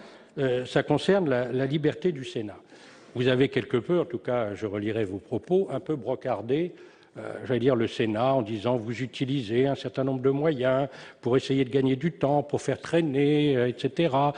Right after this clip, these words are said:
Et puis, euh, bon, euh, non, on utilise, euh, ce que la Constitution et ce que le règlement nous autorisent et on ne va pas au-delà. Si on n'autorise pas au Sénat d'utiliser son propre règlement,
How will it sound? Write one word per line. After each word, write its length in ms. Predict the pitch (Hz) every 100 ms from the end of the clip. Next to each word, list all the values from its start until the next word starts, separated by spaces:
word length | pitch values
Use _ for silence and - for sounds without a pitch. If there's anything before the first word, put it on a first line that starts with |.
| - - -
Et 80 |
puis, 380 | 117 - 139 131
euh, 260 | 123 117 113
bon, 220 | 117 120 - - - -
euh, 300 | 117 104 104
non, 320 | - 214 247 151 - -
on 120 | 135
utilise, 680 | 135 - 147 139 160 143 104
euh, 200 | 113 101 - -
ce 180 | - 127
que 400 | - 127 120 110
la 200 | 117 117
Constitution 880 | 131 - 127 - 123 - 151 139 113
et 80 |
ce 140 | 117 113
que 140 | -
le 120 | 117
règlement 420 | 107 107 113 117 127
nous 180 | 101 101
autorisent 520 | - 151 262 202 110 - - -
et 100 | 123
on 60 |
ne 80 | 120
va 160 | 110 113
pas 260 | - 123 -
au-delà. 440 | 127 143 214 240 - - -
Si 180 | -
on 60 | 196
n'autorise 420 | 180 180 160 156
pas 200 | - 156
au 80 | 127
Sénat 460 | - 147 143 139 107
d'utiliser 500 | 120 - 131 123 131
son 180 | 120 110
propre 360 | - 135 -
règlement, 540 | 127 117 127 135 143